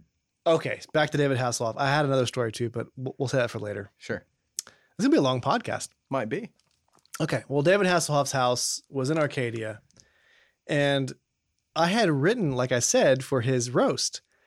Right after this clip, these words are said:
Speaker 1: So I was pumped to tell him that I wrote these jokes.
Speaker 2: Oh, man.
Speaker 1: And I was like, I couldn't wait to tell him that I wrote these jokes.
Speaker 2: And you
Speaker 1: Now
Speaker 2: were giving him a refrigerator?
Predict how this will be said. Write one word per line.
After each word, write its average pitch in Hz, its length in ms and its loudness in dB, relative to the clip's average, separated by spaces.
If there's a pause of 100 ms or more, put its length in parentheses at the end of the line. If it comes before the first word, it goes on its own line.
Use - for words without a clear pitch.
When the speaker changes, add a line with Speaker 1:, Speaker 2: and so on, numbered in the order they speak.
Speaker 1:
So - 180 0
I 156 140 4
was 180 160 4
pumped - 580 -2
to 127 60 -6
tell 208 260 2
him 147 160 2
that 131 100 2
I 131 80 6
wrote 131 200 4
these 123 180 -2
jokes. 214 460 0
Speaker 2:
Oh, 127 200 0
man. 107 420 -4 (560)
Speaker 1:
And 143 300 0
I 147 120 0
was 156 100 2
like, 147 140 0
I 127 80 -2
couldn't 185 440 -2
wait 151 240 2
to 123 80 -6
tell 135 260 -2
him 110 240 -8
that 123 80 -4
I 117 120 -2
wrote 127 240 -2
these 113 160 -8
jokes. 120 260 -2
Speaker 2:
And 139 120 4
you 127 40 4
Speaker 1:
Now 131 60 2
Speaker 2:
were 123 60 2
giving 127 260 2
him 123 100 2
a 117 60 0
refrigerator? 127 720 -6